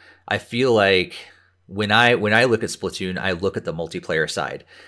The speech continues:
and I go, "Why do we keep getting iterations of this game? Why can't we just keep, like, getting better enhanced versions, um, add more maps to it, and just make it a, a big game?"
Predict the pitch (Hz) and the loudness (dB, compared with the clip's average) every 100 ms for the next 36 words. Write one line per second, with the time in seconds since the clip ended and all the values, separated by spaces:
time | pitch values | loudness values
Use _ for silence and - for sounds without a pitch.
0 | _ 95 95 87 92 92 87 - 90 107 | _ -4 -2 0 0 0 -2 -2 2 6
1 | 120 117 110 117 110 110 104 101 98 95 | 6 4 0 0 -2 0 -2 0 -2 -4
2 | - 98 95 98 - 95 90 80 - 98 | -6 -2 0 0 -2 -8 -10 -12 -4 -2
3 | 92 87 92 113 92 92 95 - 101 92 | 0 -2 -4 -4 -6 -6 -6 -6 -8 -8
4 | - _ 90 87 80 - 95 90 92 87 | -10 _ -4 -4 -4 -10 -6 -4 -4 -4
5 | 87 78 80 98 95 90 90 - 85 98 | -8 -10 -4 0 2 2 0 -2 -6 -2
6 | 95 92 80 90 87 92 87 87 - - | -2 -4 -4 -4 -2 -6 -8 -10 -12 -14
7 | - - _ 92 90 87 - 98 98 92 | -20 -20 _ -2 -2 -2 -2 0 0 0
8 | 92 90 92 - - 107 92 90 90 85 | -2 0 0 0 -8 -6 -2 -2 -2 -8
9 | 85 92 87 95 95 87 87 85 87 80 | -10 -6 -6 -2 0 0 0 -2 -6 -4
10 | 92 90 87 - 95 92 82 | -2 0 -2 -2 0 0 -2